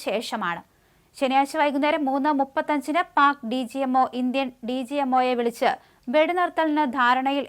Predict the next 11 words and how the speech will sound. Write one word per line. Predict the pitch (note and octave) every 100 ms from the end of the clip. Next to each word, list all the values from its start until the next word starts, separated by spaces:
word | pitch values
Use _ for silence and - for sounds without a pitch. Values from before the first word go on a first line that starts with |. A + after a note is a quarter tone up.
| A3+
എത്തുകയായിരുന്നു. | A3 B3 A3 F#3 F3+ - _ _ _ _ - B3
എന്നാൽ | B3+ C4+ C#4 - _ -
മണിക്കൂറുകൾക്കുള്ളിൽ | C4+ C#4 D4 E4 E4+ E4+ E4 D4+ D4 A#3+ -
പാകിസ്ഥാൻ | B3 B3 C#4 - C#4 C4+ - B3
ആ | B3+
ധാരണ | B3+ B3+ C4 C#4+
ലംഘിച്ചതോടെ | B3+ B3+ C#4+ C#4 A#3+ A3 F#3+ -
ഇന്ത്യ | A#3 A#3 C4 C4
ശക്തമായ | D4 - - F4 D#4+ C#4+ C#4
താക്കീതാണ് | B3 B3 - C#4+ C4 G3 F#3+
നൽകിയത്. | G3+ F#3+ F#3 F#3